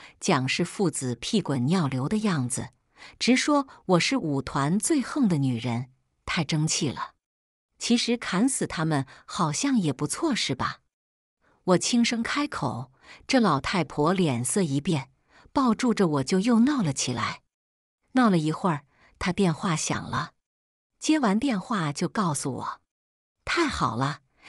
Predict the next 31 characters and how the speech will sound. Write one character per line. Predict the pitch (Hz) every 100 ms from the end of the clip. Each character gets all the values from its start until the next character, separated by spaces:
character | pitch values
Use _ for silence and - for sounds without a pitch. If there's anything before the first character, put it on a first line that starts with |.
| -
蒋 | - 202 175
家 | 156 202
安 | 202 214
行 | 220 - 175
为 | 170
不 | 165 175
端， | 208 214 214 _ _ - -
已 | - 175
经 | 208 214
被 | 214 151
取 | - 143
消 | 127 185 180
了 | 165
政 | - 294 165
审 | - 110
资 | - 160
格。” | 151 120 - - _ _ _ _ _ _
爽！ | - - 160 - - _ _ _ _ _ _ _ -
我 | 185
心 | - 220
中 | 220 226
一 | 240 180
喜， | - 135 117 120 _ _ - _
又 | 277 214
觉 | - 180
得 | 202
出 | 185 233
了 | 214
口 | - - 110
恶 | 185 208
气。 | - - 131